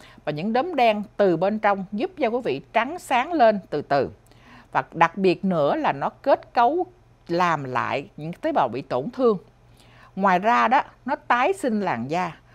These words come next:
Nó được gọi là reborn cái làn da, là tái sinh cái làn da và đảo ngược lão hóa, đồng thời trị nám rất là tài tình. Rồi kế nữa là một cái chất gọi là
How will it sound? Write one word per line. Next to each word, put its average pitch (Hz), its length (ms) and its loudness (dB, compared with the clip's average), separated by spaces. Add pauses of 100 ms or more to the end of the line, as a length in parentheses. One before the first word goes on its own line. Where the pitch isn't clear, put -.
(220)
Nó 370 80 -2
được 208 200 6
gọi 170 160 6
là 160 200 2
reborn 185 640 6
cái 277 140 -2
làn 151 240 -2
da, 175 80 -2
là 175 120 -2
tái - 380 0
sinh 220 260 -2
cái 233 140 -2
làn 143 340 -2
da 180 240 -2 (360)
và 160 320 4
đảo 160 420 2
ngược 160 340 0
lão 139 200 2
hóa, 233 340 -2 (420)
đồng 190 260 4
thời 170 280 4
trị 131 300 -2
nám 196 280 -4
rất 392 180 -4
là - 40 2
tài 135 220 0
tình. 135 260 -2 (360)
Rồi 196 160 4
kế 262 340 6
nữa 151 240 4
là 285 100 2
một - 160 -4
cái - 80 -6
chất - 240 2
gọi 170 160 4
là 147 240 2